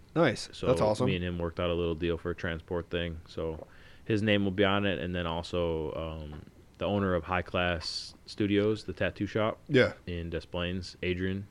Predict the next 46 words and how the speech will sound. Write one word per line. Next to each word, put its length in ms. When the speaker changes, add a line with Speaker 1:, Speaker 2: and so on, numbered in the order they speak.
Speaker 2:
he 120
sponsored 380
the 40
truck 240
too. 200
Speaker 1:
Sweet. 220
Speaker 2:
So 40
we 160
worked 220
out 100
a 40
deal. 220
He, 240
he 160
actually 480
pretty 180
much 180
gave 160
me 100
the 60
transmission. 520
So 280
that's, 180
Speaker 1:
Nice. 180
Speaker 2:
that's 160
pretty 200
nice 220
of 60
him. 200
So 140
Speaker 1:
That's 160
awesome. 320
Speaker 2:
So 100
yeah, 160
we 140
got 260
technically, 460
and 120
then 160
Falcon's 360
helping 260
me. 160
So 160
three. 300
Speaker 1:
So 240
far. 280